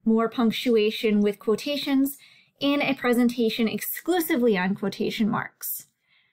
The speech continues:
For now, I hope you have a better understanding on how to use commas with quotes. And if you still find yourself confused, as always, please make an appointment in the Writing Center and your collaborators will be happy to help you.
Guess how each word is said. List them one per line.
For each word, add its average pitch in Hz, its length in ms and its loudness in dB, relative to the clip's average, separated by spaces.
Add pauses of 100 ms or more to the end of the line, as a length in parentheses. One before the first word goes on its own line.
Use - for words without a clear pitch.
(160)
For 254 100 0
now, 269 260 2
I 254 120 0
hope 240 280 -2
you 240 120 2
have 226 220 -2
a 220 180 0
better 214 300 0
understanding 226 760 0
on 220 140 0
how 220 200 -2
to 214 60 2
use 196 280 0
commas 214 800 -2
with 262 200 -2
quotes. - 600 -4 (420)
And 285 320 2
if 311 160 -2
you 262 100 2
still 359 380 -2
find 339 240 2
yourself 311 380 0
confused, 277 720 -2
as 262 280 0
always, 220 560 2 (300)
please 320 420 2
make 285 160 0
an 277 60 4
appointment 240 420 4
in 233 80 6
the 233 100 4
Writing 208 340 2
Center 202 520 0
and 190 380 -2 (260)
your 254 180 2
collaborators 220 800 2
will 208 120 2
be 196 140 0
happy 233 600 0
to 233 140 -8
help - 280 -6
you. - 220 -12